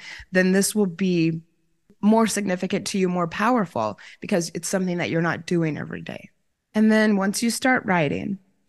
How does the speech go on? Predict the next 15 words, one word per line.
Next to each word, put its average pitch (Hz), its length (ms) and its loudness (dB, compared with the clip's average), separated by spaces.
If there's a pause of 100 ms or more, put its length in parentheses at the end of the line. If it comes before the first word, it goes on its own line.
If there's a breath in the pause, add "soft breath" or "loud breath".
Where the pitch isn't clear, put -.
(300 loud breath)
write 240 320 4
as 320 200 2
if 214 200 0
this 185 260 0
is 185 180 -4
the 175 160 -4
last 196 720 -2
chance - 560 -4
you 190 100 0
will 190 180 -2
have 135 440 -4
to - 120 -6
let 180 340 -2
your 247 320 -2
ex 160 440 -4